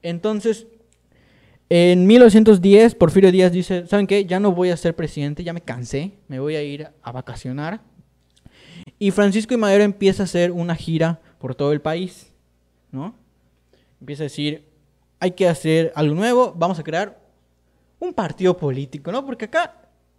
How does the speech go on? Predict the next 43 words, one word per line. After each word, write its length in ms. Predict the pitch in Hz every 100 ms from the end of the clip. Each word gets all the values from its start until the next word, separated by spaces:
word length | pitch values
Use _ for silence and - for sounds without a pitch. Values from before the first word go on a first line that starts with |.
| -
si 220 | - 233
algo 220 | 285 330
disfrutan 500 | 202 165 190 208 226
los 140 | 180 147
mexicanos, 760 | 135 143 - 175 196 285 _ 170
es 260 | 190 190 _ _ _
cada 240 | - 277 -
tres 260 | 214 208
años 340 | 208 226 262 -
crear 180 | 185 196
un 80 |
partido 420 | 190 151 180 170 151
político 440 | 143 143 - 139
nuevo, 340 | 131 131 117
¿sí 80 | 208
o 80 | 208
no, 180 | 175 151
Oscar? 240 | - - - _ _ _ _ _
Es 120 | 165
más, 160 | 180 180
nosotros 280 | 190 254 240
vamos 200 | 247 196
a 100 | 156
meter 220 | 151 214
una 80 | 190
iniciativa, 420 | 147 127 185 226
vamos 120 | 214
a 60 | -
crear 400 | 151 202 - _ _ _ _
el 140 | 151 147
partido 480 | - 170 175 269 196
político 320 | 202 202 190
de 80 | 139
los 160 | 127
podcasteros, 800 | - 131 - 120 - 135 127 -
¿qué 80 | 202
te 100 | 220
parece? 480 | 175 160 151 - _ _ -
¿No? 220 | 196 254 _ _ _ _ _
P-, 400 | 202 226 - - _ _ _ _ _ _ _ _ _
P 380 | 202 226 226 _
P 320 | 190 196 -
P 340 | 147 135 -